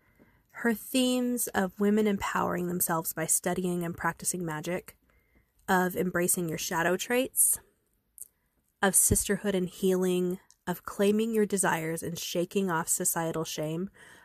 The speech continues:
are all deeply important to me and personal to me.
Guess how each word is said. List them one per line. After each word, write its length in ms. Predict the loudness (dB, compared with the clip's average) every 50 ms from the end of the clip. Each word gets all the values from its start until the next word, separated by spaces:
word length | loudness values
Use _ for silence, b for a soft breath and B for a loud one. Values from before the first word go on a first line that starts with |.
| B B
are 100 | 2 4
all 160 | 4 4 4
deeply 380 | 0 -2 -4 -4 -4 -4 -4 -4
important 400 | -4 -4 -6 -8 -8 -6 -6 -8
to 120 | -8 -8 -8
me 240 | -12 -12 -14 -16 _ _ _ _ -20 b b b b b b b _ _ _ _ _ -4
and 160 | -4 -4 -4
personal 480 | -2 2 2 4 4 2 0 -2 -6 -6
to 80 | -8 -8
me. 280 | -10 -10 -12 -16 -20